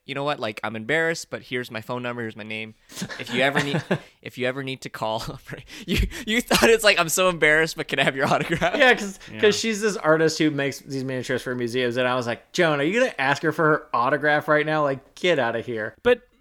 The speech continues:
Speaker 3: so when Joan drops the hammer of that, "Oh, my son and my grandson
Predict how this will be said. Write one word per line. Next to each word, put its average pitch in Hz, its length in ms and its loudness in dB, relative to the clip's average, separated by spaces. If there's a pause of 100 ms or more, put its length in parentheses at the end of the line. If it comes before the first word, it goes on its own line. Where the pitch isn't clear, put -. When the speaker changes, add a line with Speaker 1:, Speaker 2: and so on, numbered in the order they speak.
(440)
Speaker 3:
so 214 140 -2
when 220 160 0
Joan 214 460 0
drops 139 600 2 (160)
the 127 80 -8
hammer 143 360 -2
of 123 120 -4
that, 113 260 0
"Oh, 139 140 -2
my 131 160 -2
son 131 260 -4
and 123 80 -6
my 113 100 -6
grandson 127 600 -8